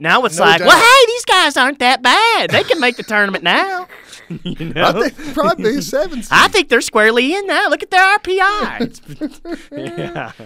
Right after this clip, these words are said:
Speaker 1: it's great.
Speaker 2: Uh, wow. Yeah, um, had, had a huge night for Mo Gibson. Special night. That was awesome to watch. And,
Speaker 1: Mm.
Speaker 2: um, there you go.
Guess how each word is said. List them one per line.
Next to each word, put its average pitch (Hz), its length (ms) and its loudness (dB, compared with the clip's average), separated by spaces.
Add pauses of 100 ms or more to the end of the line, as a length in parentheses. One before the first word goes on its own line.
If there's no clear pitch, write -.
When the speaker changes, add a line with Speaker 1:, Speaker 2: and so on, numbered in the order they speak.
(380)
Speaker 1:
it's - 80 -20
great. - 120 -18
Speaker 2:
Uh, 165 680 -6
wow. 127 680 -4 (140)
Yeah, 160 380 -2 (160)
um, 131 720 -6 (580)
had, 151 260 -4
had 156 260 -6
a 131 260 -4
huge 175 760 -10
night 127 340 -8
for 113 100 -20
Mo 110 220 -12
Gibson. 90 580 -18
Special 139 500 -6
night. 107 340 -12
That 120 120 -8
was 101 140 -16
awesome 107 380 -10
to 101 60 -14
watch. 110 540 -10 (720)
And, 113 400 -14
Speaker 1:
Mm. 120 80 -10 (220)
Speaker 2:
um, 110 260 -14 (640)
there 131 120 -4
you 180 120 -6
go. 190 420 -2